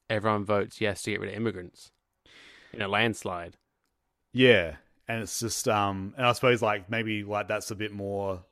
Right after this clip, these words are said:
Speaker 2: alarming as, like, it's probably, like, something that probably happened, like, where, like, they all pretend that
Speaker 1: Yeah.
Speaker 2: they care, but really, when no one's looking, they'll vote the way that, like, they actually want to vote, which is not the, not the right way.
Speaker 1: Yeah,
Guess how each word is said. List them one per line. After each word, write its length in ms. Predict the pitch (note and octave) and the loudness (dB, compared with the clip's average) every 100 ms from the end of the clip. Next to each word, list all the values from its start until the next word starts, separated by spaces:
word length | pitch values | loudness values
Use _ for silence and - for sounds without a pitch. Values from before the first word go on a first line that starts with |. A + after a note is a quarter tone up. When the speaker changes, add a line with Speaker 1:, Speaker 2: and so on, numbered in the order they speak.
| _ | _
Speaker 2:
alarming 460 | A2 G2+ G2 G2 F#2+ | -2 0 -2 -4 -6
as, 160 | F2+ | -6
like, 200 | F#2+ E2+ | -6 -6
it's 120 | G#2 - | -10 -6
probably, 220 | A2+ G2 | -6 -4
like, 220 | F#2 F#2 - _ _ _ _ _ _ _ _ _ _ _ _ _ | -6 -8 -14 _ _ _ _ _ _ _ _ _ _ _ _ _
something 220 | - G#2+ | -4 -2
that 120 | G2+ | -2
probably 180 | - G2 | -2 -2
happened, 360 | F#2 G2+ E2 E2+ | -2 -4 -6 -8
like, 240 | F#2 E2 | -10 -8
where, 220 | G2+ F#2 F#2 | -8 -6 -6
like, 220 | F#2 F#2+ | -8 -6
they 120 | G2 | -6
all 240 | G2 G2 F#2 - | -6 -8 -12 -10
pretend 400 | G#2 - G#2+ G2 | -8 -6 -8 -6
that 40 | |
Speaker 1:
Yeah. 120 | B2+ | -6
Speaker 2:
they 100 | G#2+ | -6
care, 380 | G#2+ G2 F2 E2 - | -4 -4 -4 -8 -8
but 140 | G2+ | -6
really, 600 | G2 G#2 G2 F2+ E2+ E2+ | -6 -6 -4 -6 -8 -12
when 180 | G2 G2 | -10 -8
no 120 | G2 | -6
one's 180 | G2 F2+ | -6 -6
looking, 420 | G2 F#2+ E2+ E2+ D#2+ _ - | -8 -8 -10 -12 -16 _ -6
they'll 300 | G2 F2+ D#2+ _ - | -4 -4 -8 _ -8
vote 280 | F#2+ F2+ - | -6 -6 -10
the 60 | |
way 300 | F2+ F2 F2 | -8 -6 -6
that, 200 | F2 F2 _ - | -8 -12 _ -12
like, 240 | F#2+ F2 | -12 -10
they 60 | F2 | -10
actually 260 | E2+ - | -10 -12
want 200 | F2+ E2+ | -12 -12
to 60 | F2 | -12
vote, 240 | F2 E2+ | -12 -14
which 180 | E2+ E2 | -16 -18
is 200 | F2 E2 - - | -18 -18 -20 -14
not 180 | - E2 | -12 -10
the, 120 | F2+ - - | -12 -14 -12
not 180 | G2+ | -10
the 80 | F2+ | -10
right 160 | F2 F2+ | -10 -8
way. 280 | F#2 F2 - _ _ _ _ _ _ | -10 -12 -18 _ _ _ _ _ _
Speaker 1:
Yeah, 360 | - A2+ A2 F#2+ | -10 -6 -6 -8